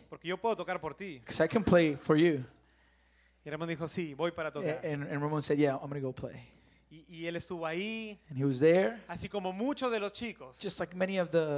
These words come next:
Speaker 2: of the,
Speaker 1: que es-,
Speaker 2: of the guys,
Speaker 1: estando enfermos, no dejaron de mostrar el amor de Dios.
Speaker 2: that even being ill, they didn't stop, uh, displaying the love of God.
Speaker 1: Aún en medio de la enfermedad,
Speaker 2: Even in the midst of the illness,
Speaker 1: nosotros sabíamos
Speaker 2: we knew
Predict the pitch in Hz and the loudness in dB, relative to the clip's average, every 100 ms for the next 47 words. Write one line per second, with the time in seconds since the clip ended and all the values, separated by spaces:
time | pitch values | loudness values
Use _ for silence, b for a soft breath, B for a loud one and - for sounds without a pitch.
0 | - 143 151 147 - 147 147 151 156 135 | -4 -2 0 2 -2 -4 -2 -2 -4 -6
1 | 190 165 - 233 240 233 220 240 226 190 | -10 -8 -2 0 0 -4 -2 -2 -2 -4
2 | 180 185 180 220 247 226 233 220 208 190 | -8 -8 -2 0 0 -2 -4 -4 -4 -6
3 | 175 - 226 226 220 190 196 196 185 160 | -8 -8 -6 -6 -6 -8 -8 -8 -8 -10
4 | 123 156 165 208 220 254 254 196 196 190 | -6 -4 -4 -4 -2 -4 -6 -6 -6 -6
5 | 202 170 160 160 165 160 151 165 160 151 | -2 0 2 0 -2 -6 -6 -4 -2 -2
6 | 147 - - 139 139 147 - 175 156 143 | -4 -8 -12 -8 -6 -4 -2 -4 -4 -4
7 | 139 135 - 123 131 180 262 294 269 233 | -4 -6 -10 -14 -4 0 2 2 -2 0
8 | 294 311 277 240 247 240 247 196 147 254 | 2 4 4 2 0 0 4 4 4 0
9 | 294 311 311 311 311 294 294 277 190 165 | 0 0 0 0 0 -2 0 2 0 -2
10 | - - 175 180 - 233 233 214 190 226 | -8 -14 -10 -8 -6 -6 -4 -2 0 2
11 | 190 151 139 143 214 214 226 226 131 | 0 0 -6 -2 -2 0 -2 -2 -4